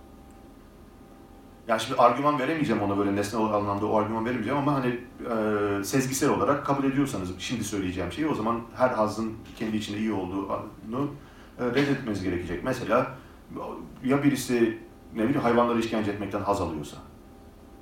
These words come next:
gibi bir şey. Yani o adam haz almasa daha iyi. Size diyelim ki şey, e,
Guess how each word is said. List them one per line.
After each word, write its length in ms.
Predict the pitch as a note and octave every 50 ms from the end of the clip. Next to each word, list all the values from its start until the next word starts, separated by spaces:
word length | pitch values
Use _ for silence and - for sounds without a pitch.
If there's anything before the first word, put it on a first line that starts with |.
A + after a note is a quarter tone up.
| - - - - - - - -
gibi 220 | - F2 D#2+ -
bir 60 | - -
şey. 140 | - - - - -
Yani 120 | - F#2+ G2+
o 80 | G#2+
adam 100 | - C3
haz 160 | - A2+ G#2+
almasa 340 | A#2 A2+ G#2+ G2+ - - A#2+
daha 180 | B2 C3+ C3+ A2
iyi. 80 | - - - - - - - - - - - - - - - - - - - - - - - - - - - - -
Size 400 | - - - F3+ F3+ G3+ F#3 -
diyelim 260 | - F#3+ F3+ E3+ E3 E3
ki 220 | F3 F3+ F3 - -
şey, 180 | - - D#3+
e, 500 | C#3 A#2 A#2 - C3 B2 A#2+ A#2+ A#2+ A#2+